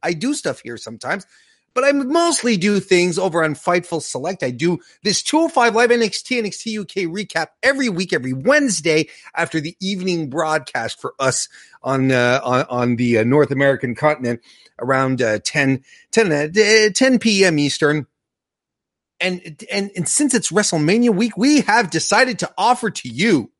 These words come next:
this preview of what you can get, of all the extra content you can get over on fightful select dot com, because you know on Fightful you get all the scoopsies, you get all the news,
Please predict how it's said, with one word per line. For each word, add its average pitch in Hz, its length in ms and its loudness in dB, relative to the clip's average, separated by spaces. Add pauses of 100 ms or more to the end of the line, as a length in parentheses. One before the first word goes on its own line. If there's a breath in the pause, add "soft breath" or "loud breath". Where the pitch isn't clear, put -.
(1300)
this 147 200 -6
preview 220 760 2
of 131 80 0
what 202 220 -2
you 262 80 -2
can 277 300 0
get, 185 420 -2
of 143 160 -8
all 190 120 0
the 180 240 -6
extra 233 380 -6
content 151 580 -6
you 196 60 -10
can 220 220 -6
get 131 280 -2 (300 soft breath)
over 151 160 -2
on 165 80 0
fightful 165 320 0
select 131 260 -2
dot 147 180 -2
com, 208 180 0
because 240 320 2
you 285 80 6
know 330 260 6
on 302 160 2
Fightful 269 460 0
you 226 80 0
get 214 160 2
all 226 120 4
the 247 100 0
scoopsies, 254 800 -2 (300 soft breath)
you 170 140 -2
get 190 160 2
all 208 180 4
the 208 100 2
news, 285 800 2